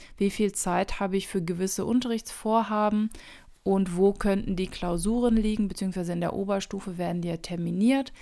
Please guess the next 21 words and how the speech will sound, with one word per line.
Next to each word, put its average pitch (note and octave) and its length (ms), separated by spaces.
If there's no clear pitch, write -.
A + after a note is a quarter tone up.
In G3 140
der F#3+ 120
Sek F3 320
eins F#3+ 340
lege F#3 300
ich - 120
die F#3 100
ja F3 100
mehr F#3 380
oder F3 260
weniger F#3 380
selber G#3+ 540
und F#3+ 140
dann F3 160
schaue E3+ 300
ich E3+ 80
da E3+ 140
einmal E3 280
schon D#3+ 220
mal D#3+ 100
drauf. D3+ 520